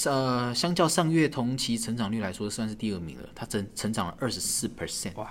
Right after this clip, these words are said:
Speaker 2: 也是非常高。
Speaker 1: 欸，蛮多的欸。
Speaker 2: 嗯。
Speaker 1: 所以它靠它的这个 T-Cross，我觉得还卖，卖得还不错。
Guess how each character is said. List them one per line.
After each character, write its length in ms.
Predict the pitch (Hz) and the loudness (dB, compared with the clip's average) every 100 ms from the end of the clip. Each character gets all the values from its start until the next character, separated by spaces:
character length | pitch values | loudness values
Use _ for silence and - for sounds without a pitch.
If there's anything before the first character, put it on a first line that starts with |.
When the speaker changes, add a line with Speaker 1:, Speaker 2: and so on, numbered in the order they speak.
| - | -12
Speaker 2:
也 60 | 107 | -12
是 120 | 110 | -8
非 120 | 110 | -6
常 80 | 104 101 | -6 -4
高。 80 | 131 | -2
Speaker 1:
欸， 20 | |
蛮 260 | 110 131 143 | 0 0 2
多 220 | 135 117 | 2 2
的 80 | 104 | 2
欸。 80 | - | -2
Speaker 2:
嗯。 380 | 104 101 95 | -4 -6 -6
Speaker 1:
所 80 | 87 | 2
以 20 | |
它 80 | 180 | 4
靠 200 | 190 185 | 8 8
它 140 | 147 151 | 8 6
的 120 | 139 | 6
这 140 | 127 | 4
个 80 | 113 | 2
T-Cross， 420 | - 120 117 104 | 0 -2 0 -2
我 80 | 87 | -2
觉 120 | 90 | -4
得 60 | 87 | -6
还 100 | 85 | -6
卖， 220 | 107 104 | -4 -4
卖 140 | 113 110 | -4 -6
得 40 | |
还 80 | 85 | -6
不 80 | 80 | -10
错。 240 | - 90 | -12 -12